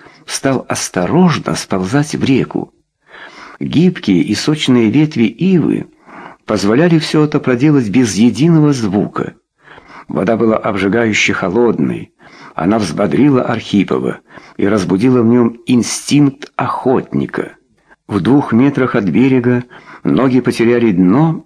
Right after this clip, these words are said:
и Сергей бесшумно, вплавь, стал огибать нависшие низко над водой ветви ивника.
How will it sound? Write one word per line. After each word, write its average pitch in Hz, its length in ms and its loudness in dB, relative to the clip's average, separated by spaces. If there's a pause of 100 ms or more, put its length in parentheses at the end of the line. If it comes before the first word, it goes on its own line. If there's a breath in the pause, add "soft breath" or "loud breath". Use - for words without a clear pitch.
и 143 120 2
Сергей 123 480 2
бесшумно, 143 1000 0
вплавь, - 800 -4 (340 soft breath)
стал 143 460 -2
огибать 113 480 -2
нависшие 104 680 0
низко 117 440 0
над 113 160 -2
водой 110 340 2
ветви 101 340 0
ивника. 95 640 -4